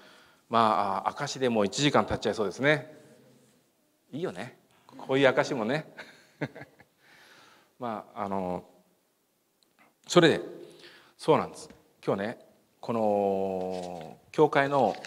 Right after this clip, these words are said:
記念誌っていうのがあって、二周年記念と五周年記念誌持ってきて、十年、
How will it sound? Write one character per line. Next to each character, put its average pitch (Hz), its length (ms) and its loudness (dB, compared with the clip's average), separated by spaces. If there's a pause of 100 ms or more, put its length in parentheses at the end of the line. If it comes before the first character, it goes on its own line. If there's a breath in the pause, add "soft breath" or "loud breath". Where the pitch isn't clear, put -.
(120)
記 190 120 -2
念 226 120 2
誌 - 120 -12
っ - 20 -20
て - 40 -20
い - 40 -20
う - 40 -16
の 87 40 -14
が 82 60 -14
あ - 20 -16
っ - 40 -20
て、 113 360 -6
二 127 140 -2
周 202 220 0
年 175 220 -4
記 147 120 -4
念 107 180 -2
と 117 380 2
五 139 100 4
周 190 160 -2
年 180 180 -4
記 165 120 -10
念 139 160 -8
誌 - 240 -12 (180)
持 110 80 -8
っ 107 40 -8
て - 120 -12
き - 100 -12
て、 98 240 -8 (360)
十 143 180 2
年、 185 420 0